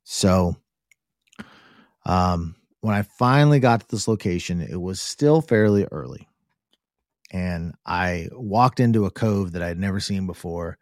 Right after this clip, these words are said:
and heard some quacking, uh, saw a little group of green wings in there. And I thought, "You know what? I really need to put the big boat on the water so I can actually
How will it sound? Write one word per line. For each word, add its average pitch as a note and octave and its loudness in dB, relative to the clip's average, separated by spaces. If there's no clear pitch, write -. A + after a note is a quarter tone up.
and D#2 -8
heard F#2+ -2
some E2+ -4
quacking, G2+ 2
uh, - -12
saw F#2 -4
a - -4
little F#2+ -4
group E2+ -10
of G2+ -6
green C3+ 6
wings A#2+ 2
in A2+ 0
there. G#2 -2
And F#2 -8
I F2+ -6
thought, F2+ -10
"You F2 -10
know F2 -8
what? - -10
I G#2+ -2
really G2+ -2
need F#2+ -2
to F2+ -8
put - -4
the E2 -12
big F2 -4
boat F#2 -2
on F#2 -2
the E2+ -4
water F2 0
so E2 -10
I D#2+ -6
can - -14
actually D#2+ -14